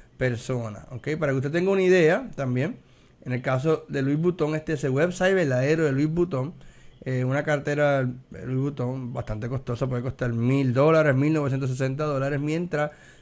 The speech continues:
que en este website, por ejemplo, esta misma cartera, ¿no? Si ustedes se fijan aquí, vamos a verla aquí, por ejemplo, eh, esta vale mil novecientos sesenta en Louis Vuitton verdadero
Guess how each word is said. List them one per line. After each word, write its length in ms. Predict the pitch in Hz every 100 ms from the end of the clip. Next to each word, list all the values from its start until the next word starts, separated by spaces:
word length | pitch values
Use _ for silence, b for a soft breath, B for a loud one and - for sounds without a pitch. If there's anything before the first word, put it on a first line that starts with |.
| B
que 80 | 131
en 80 |
este 240 | 135 131 151
website, 480 | 147 147 - 131 143
por 160 | 143
ejemplo, 240 | 131 139 139
esta 300 | 165 180 214
misma 240 | 208 202
cartera, 500 | 185 160 185 180 135
¿no? 300 | 160 143 185
Si 80 | -
ustedes 220 | 131 123
se 40 |
fijan 240 | 143 151 151
aquí, 320 | 139 147 165 - b b b b b _
vamos 220 | 135 120 127
a 20 |
verla 200 | 127 127
aquí, 200 | 127 131
por 160 | 131
ejemplo, 520 | 127 151 139 131 127 127 - _ - - - - - _ _ _
eh, 840 | 180 123 123 120 120 120 117 120 120 _ _ _ _ _ - - _ - - _
esta 320 | 131 127 156
vale 300 | 147 151 151
mil 340 | 131 139 190 196
novecientos 380 | 190 196 190 190
sesenta 520 | 156 143 170 170 - - - _ - - _ _ - - - - - _ _ _ -
en 180 | 127 123
Louis 140 | 131
Vuitton 300 | 147 160 156
verdadero 600 | 156 156 143 135 143 147